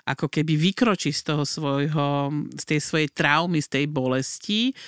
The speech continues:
a si povie, že takto už ďalej nie, že už sa nebude zaoberať tou minulosťou a vlastne tam prichádza k tým prvým problémom vo vzťahoch,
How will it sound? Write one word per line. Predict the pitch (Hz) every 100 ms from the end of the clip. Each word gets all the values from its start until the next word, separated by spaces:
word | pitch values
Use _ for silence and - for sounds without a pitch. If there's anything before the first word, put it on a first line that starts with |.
| - -
a | 151
si | 156
povie, | - 156 156
že |
takto | 139 147 - 165
už | 156
ďalej | 151 143 143
nie, | 135 135 147
že | 151
už | 143
sa | 151
nebude | 147 160 165
zaoberať | 147 151 139 147 147 139 -
tou | 151
minulosťou | 147 151 156 147 139 - 175 196 240 262 - - - -
a | - 147
vlastne | 143 151 151 - 165
tam | - 185 226
prichádza | 190 160 - 160 165
k | 156 170
tým | 156
prvým | 190 220 240
problémom | - 147 156 156 156
vo | 147 131
vzťahoch, | - 147 151 165 185